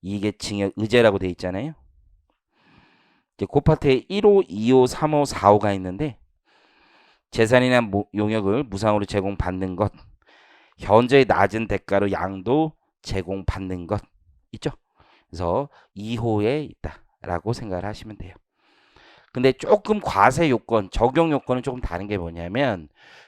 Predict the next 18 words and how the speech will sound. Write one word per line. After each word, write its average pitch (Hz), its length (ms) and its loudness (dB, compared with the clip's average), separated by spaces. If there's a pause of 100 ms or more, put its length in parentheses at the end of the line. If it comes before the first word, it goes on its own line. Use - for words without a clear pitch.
(120)
주주들은 160 960 2
거기 107 240 -4
보시는 110 340 -4
것처럼 120 580 0 (320)
삼십 - 540 -4
퍼센트 156 760 -4 (420)
삼억 156 540 -2
룰이 113 360 -6
적용돼요. 95 760 -8 (280)
그래서 87 280 -8 (420)
요쪽에서는 113 1120 -2 (480)
삼십 135 460 -10
퍼센트 123 840 -6
또는 110 600 -8 (420)
삼억 127 500 -4
원의 110 260 -2
룰이 98 300 -10
있지만 98 600 -4